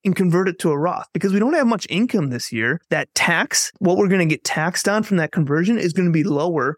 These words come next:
than if we wait until next year when we have four hundred thousand dollars in profit. If we do a conversion, then we're getting taxed at a much higher tax rate than this year where we have forty thousand dollars in profit. You know, we might wanna think about considering a Roth conversion. That could be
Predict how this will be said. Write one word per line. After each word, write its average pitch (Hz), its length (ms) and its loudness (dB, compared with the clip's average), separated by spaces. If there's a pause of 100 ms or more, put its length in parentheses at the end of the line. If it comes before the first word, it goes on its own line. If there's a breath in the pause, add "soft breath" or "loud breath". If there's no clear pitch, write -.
(120)
than 175 100 2
if 165 140 0
we 170 80 4
wait 170 180 2
until 160 220 -4
next 170 400 -2
year 156 160 2
when 147 100 2
we 151 120 2
have 151 200 -2
four 170 220 0
hundred 196 320 -2
thousand 143 320 -2
dollars 135 240 0
in 127 80 -4
profit. 123 580 -4
If 165 140 0
we 208 80 4
do 175 140 4
a 160 60 0
conversion, 160 540 2
then 175 240 0
we're 294 120 2
getting 175 220 -2
taxed 170 320 -6
at 165 80 -2
a 156 60 2
much 170 380 0
higher 156 260 -2
tax 233 400 -4
rate 165 220 0 (120)
than 226 140 2
this 254 240 0
year 196 100 2
where 175 120 4
we 180 180 2
have 190 240 0 (100)
forty 254 220 0
thousand 135 380 -4
dollars 127 320 -4
in 123 80 -2
profit. - 500 -4
You 175 80 2
know, 170 80 4
we 156 160 4
might 170 160 4
wanna 233 240 2
think 208 220 -2
about 196 220 0
considering 180 460 0
a 151 120 -2
Roth 160 340 0
conversion. 151 640 -2
That 123 160 -4
could 151 180 -2
be 147 300 2